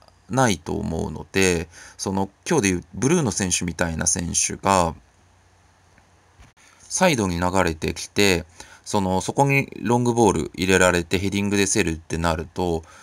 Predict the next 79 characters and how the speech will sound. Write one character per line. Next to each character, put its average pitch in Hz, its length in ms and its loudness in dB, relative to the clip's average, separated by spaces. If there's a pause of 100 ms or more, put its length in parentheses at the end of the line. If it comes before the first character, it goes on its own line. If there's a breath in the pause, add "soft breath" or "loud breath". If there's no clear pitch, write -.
(180 loud breath)
ほ - 140 -6
と 190 160 -2
ん 131 80 0
ど 85 180 2
競 - 160 -2
り 131 100 0
負 147 120 0
け 104 100 -2
て 80 160 -4
し 82 220 -2
ま 82 180 0
う 80 160 -4
の 78 160 -12 (100)
で、 87 360 2 (200 loud breath)
起 - 120 -10
点 147 180 -2
を 143 80 -4
作 - 160 -4
ら 139 100 4
れ 101 60 0
て - 100 -6
し - 120 -2
ま 71 120 -6
う 71 80 -10
と - 220 -12 (360 loud breath)
い 104 100 -2
う 101 100 -4
と 95 140 -2
こ 92 140 -2
ろ 95 200 0
で、 131 160 0
ま 135 160 4
あ、 120 60 6
中 117 260 2
谷 131 260 -2
選 98 280 0
手 - 180 -2
が 85 140 0
競 127 240 -2
り 101 100 -2
に 87 160 -4
行 85 80 -6
っ - 20 -16
て - 220 -4
も 85 160 -2
い 98 60 -2
い 120 140 0
ん 87 100 -4
で 80 100 -4
す - 140 -6
け 85 160 -2
れ 82 100 -2
ど 80 140 -6
も、 95 260 0 (240 loud breath)
中 139 220 -2
谷 147 200 -2
選 110 320 -4
手 104 60 -6
が 98 100 -2
競 123 180 -2
り 107 100 0
に 98 80 -2
行 90 80 -6
け 131 100 0
ば 98 120 -2
中 101 300 0
が 80 100 -2
空 85 120 0
い 87 60 -2
て 87 100 -6
し 87 140 -6
ま 85 140 -2
う 82 40 -10
と。 82 220 -10 (500 loud breath)
で、 131 220 0
あ 143 100 -2
と、 120 120 -2
ま 113 100 2
あ、 107 60 -2